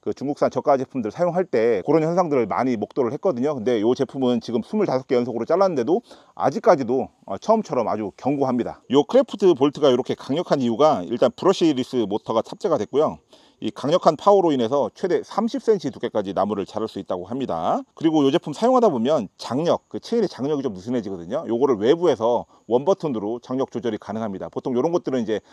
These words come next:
대형 제품이나 고급 제품에 있던 시스템인데, 요런 제품들도 소형으로 가지고 와서 아주 손쉽게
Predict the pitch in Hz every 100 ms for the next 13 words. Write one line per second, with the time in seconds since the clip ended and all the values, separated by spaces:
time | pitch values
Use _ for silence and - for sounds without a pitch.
0 | _ _ 127 175 190 165 127 120 113 139
1 | 165 - 165 147 113 101 117 104 101 170
2 | 151 113 123 135 - - _ 110 120 113
3 | 113 123 113 101 98 160 - 247 226 160
4 | - 120 117 101 101 151 90 110 - 202
5 | 220 - 123